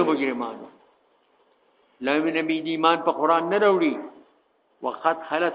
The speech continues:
سنت الاولین. تیر شوې د طریقه د الله په اولینو کې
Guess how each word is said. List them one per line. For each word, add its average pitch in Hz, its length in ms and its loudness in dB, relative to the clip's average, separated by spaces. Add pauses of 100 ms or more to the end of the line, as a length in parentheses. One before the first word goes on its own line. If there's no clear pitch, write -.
(140)
سنت 185 400 0
الاولین. 143 800 2 (680)
تیر 147 180 0
شوې 220 280 4
د 185 220 2
طریقه 165 340 4
د 190 80 2
الله 175 260 2
په 165 140 0
اولینو 151 520 2
کې 127 180 -8